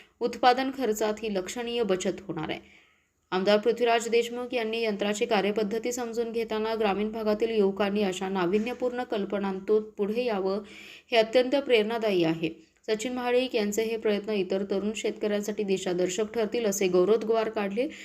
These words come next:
या यंत्राला योग्य ते व्यासपीठ आणि शासकीय सहकार्य मिळावे, यासाठी प्रयत्न करणार असल्याचेही सांगितले.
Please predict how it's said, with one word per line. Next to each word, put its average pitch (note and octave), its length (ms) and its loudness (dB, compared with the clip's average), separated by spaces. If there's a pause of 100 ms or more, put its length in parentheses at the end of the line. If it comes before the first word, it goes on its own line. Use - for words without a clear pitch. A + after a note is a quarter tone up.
(300)
या A#3+ 160 8
यंत्राला C4+ 500 0
योग्य A3+ 300 2
ते A#3 160 2
व्यासपीठ A3 580 -2
आणि G#3+ 160 -2
शासकीय G#3 420 -2
सहकार्य A3+ 480 -2
मिळावे, A3 320 0
यासाठी G3+ 340 -2
प्रयत्न F#3+ 340 -2
करणार F#3+ 300 -2
असल्याचेही F#3 580 -2
सांगितले. D#3 480 -4